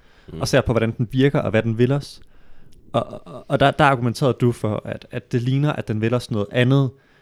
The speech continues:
Speaker 2: end at give sådan en empirisk, historisk, øh, virkelighedsskildring.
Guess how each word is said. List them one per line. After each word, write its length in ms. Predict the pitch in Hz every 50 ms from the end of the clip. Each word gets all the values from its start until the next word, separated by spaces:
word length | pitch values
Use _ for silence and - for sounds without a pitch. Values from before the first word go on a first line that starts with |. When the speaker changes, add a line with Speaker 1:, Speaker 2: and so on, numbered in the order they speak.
| _ _
Speaker 2:
end 120 | - 123 117
at 80 | 104
give 100 | - 120 -
sådan 180 | - 131 110
en 120 | 98 98 -
empirisk, 500 | - 120 - - 143 127 98 90 - -
historisk, 680 | - 113 - - 110 92 85 85 - - - - - _ _ _ - -
øh, 220 | 101 104 98 98
virkelighedsskildring. 880 | 104 110 110 - 117 98 101 85 - - - 95 87 - - 90 90 87